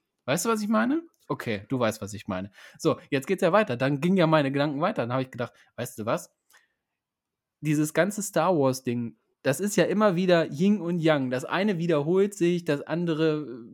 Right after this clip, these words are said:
äh, wiederholt das andere und so weiter und so fort. Das Ding mit den Doppelsonnen auf Tatooine und so weiter und so fort.“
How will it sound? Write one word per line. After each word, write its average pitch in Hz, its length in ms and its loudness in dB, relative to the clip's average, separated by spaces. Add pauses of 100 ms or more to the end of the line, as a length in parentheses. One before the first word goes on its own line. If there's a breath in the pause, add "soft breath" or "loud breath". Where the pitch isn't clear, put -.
(420)
äh, 156 40 -10
wiederholt 170 480 4
das 147 120 -2
andere 165 380 -2
und 208 180 -4
so 175 80 -6
weiter 170 240 2
und 170 100 -2
so 156 80 -2
fort. 175 400 0
Das 135 140 -6
Ding 180 180 2
mit 151 180 -2
den 135 180 0
Doppelsonnen 143 580 2
auf 135 160 -6
Tatooine 160 520 -2
und 170 160 -6
so 143 160 -4
weiter 147 320 0
und 151 140 -4
so 156 120 -6
fort.“ 139 400 -4